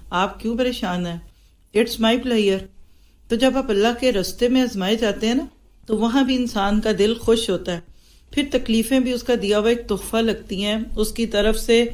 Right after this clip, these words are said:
आया हुआ एक इनाम लगती हैं। आज जिस topic से शुरू करेंगे, वो है शरीयत सादा और आसान है।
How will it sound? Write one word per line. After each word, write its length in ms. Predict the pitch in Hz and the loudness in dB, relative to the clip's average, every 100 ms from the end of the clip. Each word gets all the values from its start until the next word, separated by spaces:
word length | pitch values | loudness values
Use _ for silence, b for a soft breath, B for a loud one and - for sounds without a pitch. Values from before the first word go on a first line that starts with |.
| B B B 202 | B B B 0
आया 220 | 202 214 | 2 2
हुआ 240 | 208 208 208 | 0 0 0
एक 220 | 202 202 | 0 -2
इनाम 340 | 185 180 214 | -2 0 0
लगती 360 | 214 202 - 202 | 0 -2 -4 -4
हैं। 220 | 220 269 - - - _ - - - | -4 -6 -16 -20 -20 _ -20 -20 -4
आज 180 | 208 220 | 0 0
जिस 160 | 226 233 | 0 -2
topic 300 | 202 185 220 | -2 -2 -4
से 100 | - | -2
शुरू 240 | 226 208 233 | 0 0 2
करेंगे, 400 | 233 196 196 202 | 0 0 -2 -2
वो 140 | 190 196 | -2 0
है 160 | 233 233 | 0 0
शरीयत 580 | - 214 214 233 247 - | 0 0 2 2 2 0
सादा 420 | - 180 165 214 247 - | -2 -4 -2 -4 -4 -6
और 140 | 190 | -2
आसान 440 | 180 175 165 160 160 | -2 -4 -6 -6 -8
है। 140 | - | -12